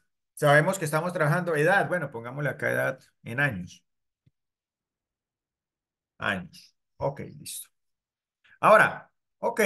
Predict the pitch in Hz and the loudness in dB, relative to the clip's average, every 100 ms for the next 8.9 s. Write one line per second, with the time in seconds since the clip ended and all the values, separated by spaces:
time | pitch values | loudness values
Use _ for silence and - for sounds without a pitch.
0 | 185 214 226 208 170 160 165 165 226 208 | 2 2 -4 -4 -2 0 -2 -4 -4 -6
1 | 202 190 190 180 185 185 156 165 175 160 | -4 -2 2 2 2 2 0 0 -4 -6
2 | 160 156 160 147 151 170 151 151 190 180 | -8 -6 -2 0 0 -2 -2 -4 -6 -8
3 | 175 135 123 139 127 120 117 208 220 151 | -4 -4 0 -2 0 -2 2 4 6 4
4 | 143 139 131 - 120 123 120 131 120 113 | 4 0 -2 -8 -4 -2 -2 -2 -6 -4
5 | 120 123 113 160 151 120 - 120 120 123 | -4 -4 -4 -2 0 -2 0 0 0 0
6 | 127 127 120 117 123 139 123 104 - 135 | -2 0 0 2 2 2 -2 -4 0 2
7 | 139 160 202 _ _ _ _ _ _ _ | 2 -2 -8 _ _ _ _ _ _ _
8 | _ _ _ - 113 - - 147 | _ _ _ -12 -10 -10 -12 -14